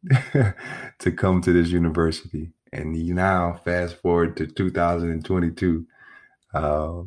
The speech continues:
I am back. <laughs> And I'm so thankful. I pray that you guys stay with me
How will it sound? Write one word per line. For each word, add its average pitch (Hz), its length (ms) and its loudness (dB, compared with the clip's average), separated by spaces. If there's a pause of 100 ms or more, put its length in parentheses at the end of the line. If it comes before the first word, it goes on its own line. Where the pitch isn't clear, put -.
(140)
I 82 160 -2
am 78 160 -2
back. - 440 -2 (500)
<laughs> - 600 -4 (680)
And 82 120 0
I'm 80 120 0
so 82 200 -2
thankful. 78 560 -6 (760)
I 85 60 0
pray 95 240 4
that 90 80 -2
you 92 80 2
guys 85 280 2
stay 92 200 2
with 92 200 2
me 85 220 -8